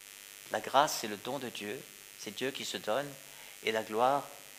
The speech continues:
c'est la plénitude de ce don, c'est son achèvement. C'est comme si une première grossesse de l'histoire venait de se terminer à Noël, et, et, et la femme qui pourrait être, qui pourrait figurer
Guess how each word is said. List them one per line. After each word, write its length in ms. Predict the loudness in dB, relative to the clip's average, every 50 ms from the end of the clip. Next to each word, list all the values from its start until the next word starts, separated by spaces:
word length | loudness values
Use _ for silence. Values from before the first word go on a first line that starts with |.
| -16 -16 -12 -10
c'est 160 | -8 -2 0
la 80 | 0
plénitude 500 | 0 0 -4 -4 -4 -4 -4 -6 -6 -6
de 100 | -6 -8
ce 140 | -8 -6 -6
don, 180 | -6 -6 -6 -8 -6
c'est 140 | -6 -6 -6
son 220 | -4 -4 -4 -4
achèvement. 580 | -4 -2 -2 -2 -2 -4 -6 -8 -12 -12 -12 -14 -14 -18 -18 -18 -18 -18 -18 -18 -16 -16 -16 -16 -12 -4 0
C'est 200 | 2 2 2 4
comme 240 | 4 4 4 6
si 400 | 4 4 4 4 4 2 0 -2 -4 -12 -12 -6
une 200 | -2 0 0 0
première 480 | -2 -2 0 0 2 4 6 6 6 6
grossesse 560 | 4 4 4 6 6 6 6 6 4 2 0
de 80 | -2 -2
l'histoire 600 | 0 2 0 0 0 2 2 4 4 4 2 0 -6 -10 -14 -14 -16 -16 -16 -16 -16 -14 -14 -14 -16 -16 -16 -16 -16 -16 -16 -16 -16 -16 -8
venait 240 | 0 0 4 4 4
de 60 | 2
se 80 | 2 0
terminer 500 | 0 0 0 0 0 0 0 2 4 4
à 100 | 4 2
Noël, 320 | 2 0 0 0 -2 -2 -4 -10 -14 -16 -16 -16 -16 -16 -16 -16 -16 -16 -16 -16 -16 -16 -16 -18 -18 -16 -16 -16 -14 -4 -2
et, 280 | 0 0 0 0 -2 -6 -10 -14 -16 -14 -8 -6
et, 300 | -4 -4 -4 -4 0 0
et 40 | 0
la 120 | 0 0
femme 480 | 0 4 6 8 8 8 6 0 -4 -6 -8 -12 -14 -14
qui 60 | -12
pourrait 280 | -8 -6 -2 0 0 0
être, 360 | 0 -2 -2 -2 0 0 -2 -4 -10 -16 -16 -16 -16 -16 -14 -10
qui 100 | -10 -6
pourrait 220 | -4 0 0 0
figurer 600 | 0 0 -2 -4 -4 -2 0 2 2 2 2 -2